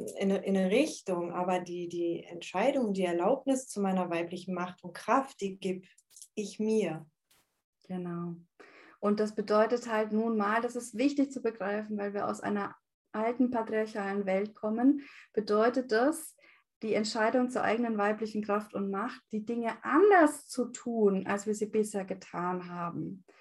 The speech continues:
Speaker 2: Und wir haben ja bisher immer gedacht, viel hilft viel. Ja, wenn ich
Speaker 1: Mhm.
Speaker 2: viel tue, viel mache,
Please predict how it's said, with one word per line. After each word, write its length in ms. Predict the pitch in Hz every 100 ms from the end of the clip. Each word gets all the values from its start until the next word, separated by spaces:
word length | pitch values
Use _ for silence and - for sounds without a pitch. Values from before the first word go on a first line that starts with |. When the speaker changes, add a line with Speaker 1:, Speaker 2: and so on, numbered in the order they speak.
| - - -
Speaker 2:
Und 100 | 214
wir 80 | 226
haben 100 | 240
ja 80 |
bisher 380 | 226 269 294 269
immer 260 | - 247 254
gedacht, 480 | 247 247 262 - - - _
viel 360 | - 254 254 226
hilft 500 | 220 277 392 - -
viel. 340 | - 285 370 427 440 - - _
Ja, 100 | 247 254
wenn 140 | 247
ich 120 | -
Speaker 1:
Mhm. 20 | -
Speaker 2:
viel 300 | 269 262 254
tue, 440 | - 294 349 415
viel 300 | 403 277 277
mache, 380 | 220 240 320